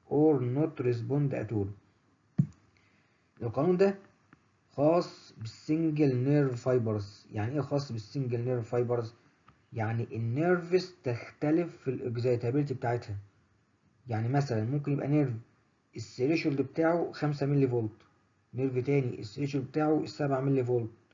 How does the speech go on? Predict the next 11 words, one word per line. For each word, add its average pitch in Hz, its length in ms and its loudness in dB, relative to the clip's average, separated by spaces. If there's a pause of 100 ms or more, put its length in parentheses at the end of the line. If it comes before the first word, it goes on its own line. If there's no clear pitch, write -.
(220)
نيرف 127 220 -4
تالت 135 380 0
الثريشولد 143 420 -4
بتاعه 151 260 0
أربعة 139 220 0
ملي 143 220 4
فولت، 127 260 0 (420)
فالنيرفز 151 840 0
بتختلف 143 640 -2
عن 120 200 -4
بعضها 143 540 0